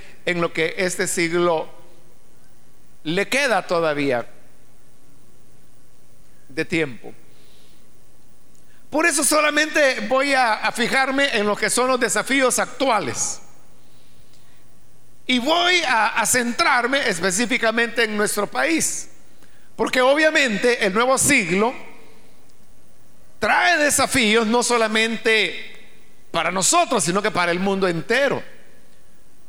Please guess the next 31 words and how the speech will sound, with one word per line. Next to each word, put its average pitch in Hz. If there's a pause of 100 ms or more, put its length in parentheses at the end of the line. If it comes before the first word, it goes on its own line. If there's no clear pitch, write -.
(680)
Pero 339
los 311
desafíos 247
son 240
diferentes 233
de 208
un 190
país 196
a 220
otro. 226 (800)
Por 226
eso 233
nos 233
vamos 214
a 226
concentrar 226
en 185
nuestro 226
país 214
y 202
en 185
la 175
época 196
actual. 147 (440)
¿Cuáles 320
son 262
los 240
desafíos 247
que 202
la 196
juventud 180